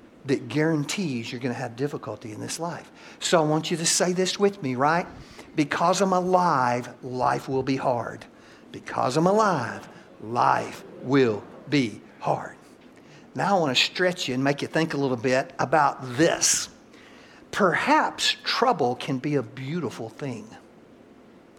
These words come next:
Perhaps difficulty can be this incredibly beautiful thing.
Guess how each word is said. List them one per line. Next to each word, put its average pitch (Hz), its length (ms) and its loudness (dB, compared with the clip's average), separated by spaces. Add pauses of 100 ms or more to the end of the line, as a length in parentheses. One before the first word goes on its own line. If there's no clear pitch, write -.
(560)
Perhaps 175 440 -4
difficulty 131 840 -2
can 123 160 -6
be 123 140 -4
this 120 200 -2
incredibly 123 680 -2
beautiful 123 380 -8
thing. 110 300 -8